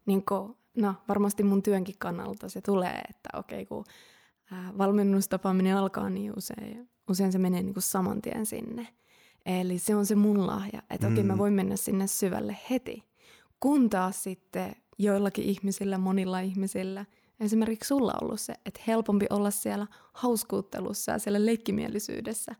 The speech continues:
Speaker 2: Mm.
Speaker 1: Ja vasta sit, kun on se turva, niin sinne syvään
Speaker 2: Joo,
Speaker 1: päätyy.
Speaker 2: joo. Joo, ja toi on nimenomaan, en mä, en mä niinku pelkästään sun työ, mä enemmän sitä, että se on sun lahja, se on sun, sus se jotenkin, siis se,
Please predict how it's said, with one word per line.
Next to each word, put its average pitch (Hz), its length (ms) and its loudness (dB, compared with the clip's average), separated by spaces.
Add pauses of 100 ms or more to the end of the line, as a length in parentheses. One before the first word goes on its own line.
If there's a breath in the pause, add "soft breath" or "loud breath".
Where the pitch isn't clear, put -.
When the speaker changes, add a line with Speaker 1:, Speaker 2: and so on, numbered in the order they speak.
Speaker 2:
Mm. 107 280 2
Speaker 1:
Ja 196 60 2 (140)
vasta 226 480 0
sit, 202 180 -4
kun 185 220 -4
on 202 80 -2
se 202 100 -6
turva, - 460 -6 (380 soft breath)
niin 196 460 -8
sinne 208 220 -4
syvään - 420 -4
Speaker 2:
Joo, 104 100 4
Speaker 1:
päätyy. 104 200 2
Speaker 2:
joo. 95 120 -2 (240)
Joo, 107 120 2
ja 101 160 2
toi 107 220 2
on 110 140 2
nimenomaan, 92 380 2
en 92 60 2
mä, 104 80 4
en 110 100 0
mä - 120 -4
niinku 98 220 -10
pelkästään 95 400 -2
sun 92 160 -2
työ, 95 240 2
mä 87 160 2
enemmän 90 280 2
sitä, 87 200 -4
että - 100 -6
se 92 60 0
on 95 200 0
sun 98 180 0
lahja, 90 320 -2
se - 80 -8
on 87 120 -4
sun, 92 220 -4 (520 loud breath)
sus - 240 -8
se - 80 -2
jotenkin, 87 340 -4
siis - 240 -6
se, 92 120 -4